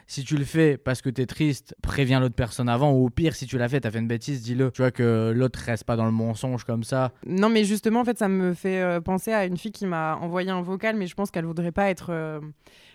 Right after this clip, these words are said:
Speaker 2: être, euh, entendue, parce que c'est un peu chaud l'histoire, parce que en gros, c'est une fille qui a été, euh, enfin, qui est toujours en couple. Ça fait huit ans qu'elle est en couple. Elle aime son mec. Elle va se marier là le mois prochain.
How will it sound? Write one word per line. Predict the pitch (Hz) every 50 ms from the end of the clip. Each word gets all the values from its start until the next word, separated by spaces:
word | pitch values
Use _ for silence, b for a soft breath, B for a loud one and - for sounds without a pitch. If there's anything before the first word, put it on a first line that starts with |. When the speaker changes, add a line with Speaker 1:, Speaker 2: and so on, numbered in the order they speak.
| b b -
Speaker 2:
être, | - 165 - - -
euh, | 165 160 160 160 160 165 156 -
entendue, | - 180 180 - 190 196 190 180 208 233 269 294 b b b b b b -
parce | 185 -
que | 202 185
c'est | 190
un | 180 185
peu | 175 208
chaud | 202 - 226 226
l'histoire, | 220 208 196 - 233 233 220
parce | 214 - -
que | 202 185 -
en | 185 190 196
gros, | 196 196 185 208 226 247 240
c'est | - 226
une | 202 202
fille | 190 - 240 220
qui | - 226
a | 196
été, | 185 - 214 214 208
euh, | 202 190 185 185
enfin, | 165 - 185 170
qui | - - 262 269
est | -
toujours | - - 233 214 226 240 202
en | 202 196
couple. | - - 302 - - - -
Ça | - - 202 180
fait | - 202
huit | 185 175 202 190 220
ans | 233
qu'elle | 220 214 190 185
est | 180
en | 175 180
couple. | - - 277 269 - 233 -
Elle | 180 175 190
aime | 185 208 202
son | - 208 202
mec. | 208 226 247 - -
Elle | 196 190
va | 196 196
se | - 220
marier | 214 196 190 202 214 226 220
là | 208 196 190
le | 185
mois | 180 190 208 208
prochain. | - 220 208 - - 196 208